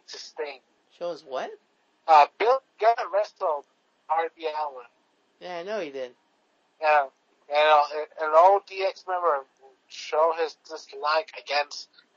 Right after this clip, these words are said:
Speaker 1: a, a fucking, um,
Speaker 2: W C W.
Speaker 1: Yeah.
Speaker 2: Of course.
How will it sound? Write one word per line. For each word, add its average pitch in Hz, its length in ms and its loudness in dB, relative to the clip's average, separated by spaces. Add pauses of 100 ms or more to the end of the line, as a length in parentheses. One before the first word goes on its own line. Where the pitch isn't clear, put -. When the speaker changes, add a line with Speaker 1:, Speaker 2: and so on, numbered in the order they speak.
(120)
Speaker 1:
a, 127 240 -8 (640)
a 139 60 -8
fucking, 160 380 4 (120)
um, 135 160 2 (1700)
Speaker 2:
W 160 260 -8
C 160 260 -14
W. 156 400 -6 (680)
Speaker 1:
Yeah. - 220 2 (760)
Speaker 2:
Of 190 160 -16
course. 254 440 -10